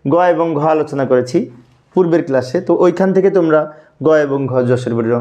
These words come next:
ওইটা থেকে দেখে নিও, সেম প্রশ্ন, কোনো পার্থক্য নাই। অর্থাৎ এখানে ক্রা-, ক্রায়োসার্জারি সম্পর্কে ব্যাখ্যা দিতে হবে আর ভার্চুয়াল রিয়েলিটি সম্পর্কে ব্যাখ্যা দিতে হবে, যেটা আমি পূর্বের ক্লাসে আলোচনা করেছি। তো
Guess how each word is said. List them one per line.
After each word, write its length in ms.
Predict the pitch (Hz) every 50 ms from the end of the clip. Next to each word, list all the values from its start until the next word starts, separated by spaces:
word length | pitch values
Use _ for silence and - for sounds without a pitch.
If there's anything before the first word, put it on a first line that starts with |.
| 120 -
ওইটা 220 | 120 113 104 113
থেকে 180 | 110 120 110 113
দেখে 280 | 107 110 107 107 117
নিও, 140 | 117 131 156
সেম 300 | - - - 160 156 143
প্রশ্ন, 380 | - - - - - - - - -
কোনো 140 | - 131 127
পার্থক্য 380 | 120 120 - - - 104 - 104
নাই। 140 | 98 98 - - _ _ _ _ _ _ _ _ _ _ _ _ _ _ -
অর্থাৎ 360 | 139 117 123 175 180 190 -
এখানে 240 | 151 147 151 156 151
ক্রা-, 320 | 156 143 147 143 143 147 139 -
ক্রায়োসার্জারি 720 | - 143 143 143 143 139 139 147 139 131 127 135 135 139
সম্পর্কে 420 | 139 - 139 135 131 139 131 151
ব্যাখ্যা 320 | 139 139 135 135 - 147 139
দিতে 200 | 139 135 139 151
হবে 220 | 147 156 196 220 233 - - _ _ _ _ _ _ _ _
আর 280 | - 156 147 143 139 131
ভার্চুয়াল 460 | 131 139 143 135 135 - 147 139 135
রিয়েলিটি 360 | 127 131 147 156 170 165 156
সম্পর্কে 380 | 131 - 139 127 117 120 107 120
ব্যাখ্যা 320 | 113 117 113 113 - 117
দিতে 180 | 117 120 117 131
হবে, 220 | 139 147 175 214 254 - - - _ _ _ _ -
যেটা 240 | 127 139 127 151 147
আমি 140 | 170 180
পূর্বের 260 | 180 185 165 147 147 139
ক্লাসে 280 | 139 127 117 - 120
আলোচনা 280 | 107 98 95 - 101 98
করেছি। 360 | - 95 85 - - - - - _ _ _ _ _ _ _ _ _ _ _ _ _ _ _ _ _ _ _ _ _ _ _ _ _
তো 60 | -